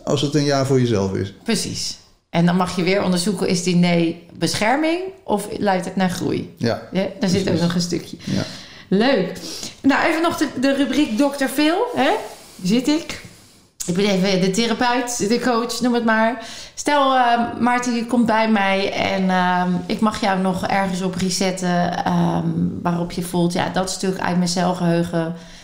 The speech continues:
Speaker 2: dat is echt wel lekker als dat nog wat opgeklaard is. Dan zou ik in mijn leven nu misschien daar en daar wat lekkerder en meer in de flow zitten.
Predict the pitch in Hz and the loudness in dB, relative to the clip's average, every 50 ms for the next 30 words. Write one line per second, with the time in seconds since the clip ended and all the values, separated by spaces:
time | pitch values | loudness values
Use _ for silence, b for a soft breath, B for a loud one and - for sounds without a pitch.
0 | B B B B - - 175 175 - 175 - - 180 180 180 180 175 175 170 170 | B B B B -10 -8 -8 -6 -8 -8 -6 -6 -6 -2 0 0 2 2 2 0
1 | 170 170 160 - - 170 - 175 165 160 165 160 - - 175 156 - - - - | -2 -4 -4 -4 -4 -6 -4 -4 -4 -4 -4 -6 -6 -6 -8 -6 -6 -8 -10 -8
2 | - - 220 - - 202 180 175 - 175 190 180 - - - - - - - - | -6 -4 -4 -2 -2 -2 -2 -4 -4 -2 -2 -2 -2 -2 -4 -8 -8 -8 -8 -4
3 | - 175 165 165 170 170 185 175 170 175 175 175 - 175 170 170 165 170 175 175 | -2 -2 0 0 0 0 2 2 2 0 -2 -2 0 2 2 2 2 2 2 2
4 | 170 170 175 175 180 185 185 196 202 208 214 214 214 214 B B B B B B | 2 2 2 2 0 0 2 2 4 4 2 2 0 -4 B B B B B B
5 | - 208 190 - - 208 202 180 185 185 180 185 180 170 175 175 175 170 175 170 | -10 -8 -6 -2 0 0 2 2 2 2 2 2 2 2 2 2 2 2 0 0
6 | 175 180 175 175 175 175 160 - - 160 165 160 160 156 160 156 156 - 185 175 | 0 -2 -2 -2 -4 -6 -4 -4 -2 -2 -2 -4 -4 -4 -6 -8 -6 -4 -2 -2
7 | 165 170 170 - - - - - - 170 | 0 0 -2 -4 -6 -8 -8 -8 -10 -10